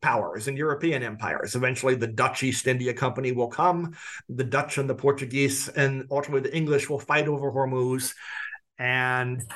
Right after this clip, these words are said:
<laughs> eventually Hormuz will decline, and, uh, Bandar Abbas, which is on the Iranian coast, will rise. Um, so it's,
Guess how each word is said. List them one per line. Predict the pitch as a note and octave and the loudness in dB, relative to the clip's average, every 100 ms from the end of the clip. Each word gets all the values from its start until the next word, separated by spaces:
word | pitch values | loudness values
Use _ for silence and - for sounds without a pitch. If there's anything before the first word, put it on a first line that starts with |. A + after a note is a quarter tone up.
| - - | -6 4
<laughs> | G#3 - D#3+ - | 4 4 -6 -2
eventually | F3+ F3 F3+ F#3+ E3+ | 0 0 0 0 0
Hormuz | F3+ E3+ F3+ F#3+ E3+ | 2 2 2 2 0
will | D#3+ E3 | 0 -2
decline, | D#3+ D3+ D3 C3 B2+ D#3 E3 D#3+ - - _ | -2 -2 0 0 0 -2 -4 -8 -18 -20 _
and, | C3 C3 C3 C3 C3 C3 B2+ A2 G#2+ | -2 2 2 2 0 0 -2 -8 -6
uh, | C#3 C3+ | -2 0
Bandar | B2 C3+ D3+ C#3+ C#3+ | 0 0 0 0 0
Abbas, | C3+ D3 D#3 - - A#2 | 0 0 -2 -2 -6 -2
which | B2 B2+ | -2 0
is | A#2+ | 0
on | B2 A#2+ | 0 0
the | A2 A2+ | 2 2
Iranian | G#2+ B2+ C#3 C#3 A2+ | 0 0 2 0 -2
coast, | A2+ A#2 G#2 - | 0 0 0 -2
will | A#2 | 0
rise. | A2 F2 - - - _ _ C3+ - - | 2 0 0 -2 -2 _ _ -12 -10 -2
Um, | C3+ B2 A2+ A2+ _ _ _ _ _ | 0 0 -4 -14 _ _ _ _ _
so | - - D3+ C#3+ C#3 C#3 _ _ _ _ _ - | -8 -2 0 2 -2 -8 _ _ _ _ _ -4
it's, | - - - | -2 0 -2